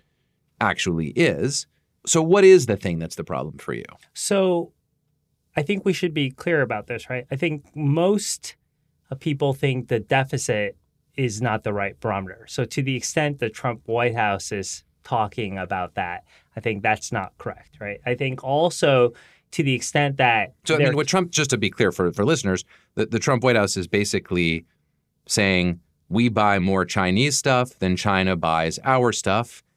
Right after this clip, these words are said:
Speaker 1: And that's, after all, what a trade deficit amounts to.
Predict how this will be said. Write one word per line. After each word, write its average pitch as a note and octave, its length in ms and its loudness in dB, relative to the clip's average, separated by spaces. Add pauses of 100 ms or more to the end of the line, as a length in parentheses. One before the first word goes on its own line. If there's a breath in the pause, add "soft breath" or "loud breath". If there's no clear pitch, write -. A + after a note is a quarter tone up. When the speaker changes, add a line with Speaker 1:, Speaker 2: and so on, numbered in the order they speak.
(140)
Speaker 1:
And F2 120 2
that's, G2+ 300 0 (220)
after F2+ 280 0
all, E2+ 200 0
what E2+ 100 0
a D#2+ 60 -4
trade F2 260 0
deficit E2 480 -2 (180)
amounts B2 420 0
to. G2+ 340 -4